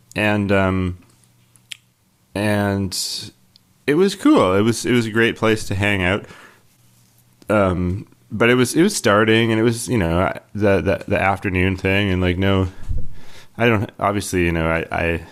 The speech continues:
things, things changed a lot since he was doing it, but, um, but it was a great start. And then at a certain point, Nate wanted to add, um, uh, th-, another night of music.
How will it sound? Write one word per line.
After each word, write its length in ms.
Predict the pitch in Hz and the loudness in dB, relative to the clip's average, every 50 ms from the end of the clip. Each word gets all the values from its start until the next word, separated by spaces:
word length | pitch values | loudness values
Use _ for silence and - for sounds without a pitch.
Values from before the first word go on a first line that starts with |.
| - - | -20 -20
things, 380 | - - 110 107 104 101 92 - | -6 -2 0 0 0 0 -2 -2
things 280 | - 120 117 110 101 | 0 0 2 2 0
changed 480 | - - 110 101 101 104 104 107 95 - | 0 -2 0 2 2 2 0 0 0 0
a 60 | 92 | 0
lot 300 | 85 87 87 95 - - | 2 2 2 2 0 -2
since 260 | - - 95 85 - | -6 -8 -6 -6 -4
he 100 | - 101 | -2 0
was 160 | 104 104 90 82 | 0 0 0 2
doing 320 | 113 123 147 143 110 92 | 2 2 2 2 2 2
it, 200 | 90 90 82 - | 0 0 0 0
but, 200 | 92 90 87 87 | 0 0 2 2
um, 240 | 87 87 87 82 80 - - - - - - - - | 2 2 0 0 -2 -6 -14 -20 -20 -20 -20 -6 0
but 100 | 107 107 | 2 4
it 20 | |
was 120 | 104 98 101 | 4 4 2
a 40 | |
great 280 | 92 101 101 98 95 - | 0 2 2 2 0 -2
start. 500 | - - - 101 101 101 101 92 - - - - - - - - - - - _ | -4 -2 0 0 2 2 0 -2 -4 -10 -18 -20 -20 -20 -20 -20 -20 -20 -20 _
And 140 | - - 117 | -4 0 0
then 120 | 127 131 135 | 2 2 2
at 120 | 127 123 | 2 0
a 60 | 120 | -2
certain 320 | - - 160 160 147 156 156 | 0 0 0 0 0 -2 0
point, 460 | - - - 127 127 123 92 - - - - - | 2 2 2 4 2 0 -4 -8 -12 -16 -16 -10
Nate 600 | - 104 104 107 117 131 147 143 113 104 - - - | -4 -2 0 2 4 4 4 4 2 2 0 -2 -2
wanted 400 | 107 107 107 107 107 107 104 - | 0 2 2 2 2 0 -2 -2
to 160 | - 110 - | -2 -2 -2
add, 520 | - 90 90 92 98 101 101 101 95 98 90 - - - - - - - _ - | 0 0 0 0 2 0 0 0 -2 -2 -4 -4 -4 -4 -6 -8 -14 -14 _ -4
um, 720 | - 101 95 92 90 87 87 87 87 85 82 92 - - _ _ _ _ _ _ _ _ _ _ _ _ - | -2 0 2 2 2 0 0 -2 -2 -4 -6 -8 -14 -18 _ _ _ _ _ _ _ _ _ _ _ _ -4
uh, 400 | 95 92 90 90 90 87 85 87 | -2 0 0 0 0 0 -2 -4
th-, 520 | - - - - - - - - - - - | -8 -12 -20 -20 -20 -20 -18 -18 -14 -8 -4
another 340 | 110 104 101 101 101 101 101 | -2 0 2 2 2 2 2
night 240 | 95 95 92 90 87 | 2 2 0 0 -2
of 60 | 82 | -2
music. 440 | 90 95 95 87 85 80 - - | 0 0 0 0 0 -2 -6 -8